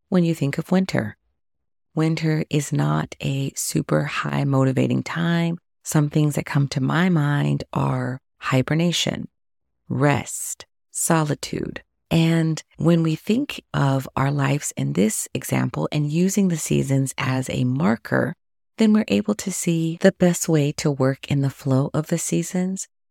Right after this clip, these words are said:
as well as understanding the duality of life. So on the opposite hemisphere, they're in summer. They're on the complete opposite side of us, experiencing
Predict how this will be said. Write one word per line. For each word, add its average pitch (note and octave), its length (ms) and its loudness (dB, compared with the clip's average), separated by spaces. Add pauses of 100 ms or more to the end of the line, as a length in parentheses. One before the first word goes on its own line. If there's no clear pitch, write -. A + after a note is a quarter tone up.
(120)
as - 220 -2
well F#3+ 320 0
as A3 120 0
understanding D3 880 0
the C#3+ 160 0
duality C3+ 640 2
of B2+ 180 -4
life. B2 320 0 (500)
So - 360 2
on D3 160 0
the D3 240 -4
opposite G#3+ 460 -2
hemisphere, B2 760 0 (240)
they're E3+ 180 0
in E3 200 2
summer. F3 580 -2 (420)
They're A3 140 2
on G#3 100 4
the G3 80 0
complete - 500 0
opposite - 540 -4
side D#3 260 0
of C#3+ 140 -2
us, C#3+ 340 -2
experiencing C#3 960 -2